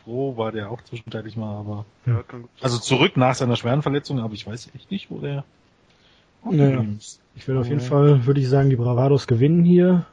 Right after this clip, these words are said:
Speaker 3: Der eine sieht mittlerweile aus wie, äh, eine billige Version des früheren Bryan Danielson, ne?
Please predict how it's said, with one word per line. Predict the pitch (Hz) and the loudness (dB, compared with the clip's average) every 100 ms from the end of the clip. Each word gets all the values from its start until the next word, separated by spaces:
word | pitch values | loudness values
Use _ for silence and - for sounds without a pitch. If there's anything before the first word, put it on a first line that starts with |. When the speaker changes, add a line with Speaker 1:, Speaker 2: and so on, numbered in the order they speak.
| _ | _
Speaker 3:
Der | 131 | -2
eine | 117 170 165 | 4 6 6
sieht | 185 - | 4 2
mittlerweile | 170 160 151 165 160 | 2 4 6 6 6
aus | 160 175 - | 4 2 2
wie, | 151 156 208 - | 2 2 0 2
äh, | 143 147 | 6 8
eine | 143 | 8
billige | 139 208 185 | 6 6 6
Version | 160 135 143 185 | 6 6 4 2
des | 147 | -2
früheren | - 165 190 170 143 | -2 2 4 4 4
Bryan | 147 147 | 4 4
Danielson, | 160 175 104 - 95 | 2 2 -2 -4 -8
ne? | 120 | -6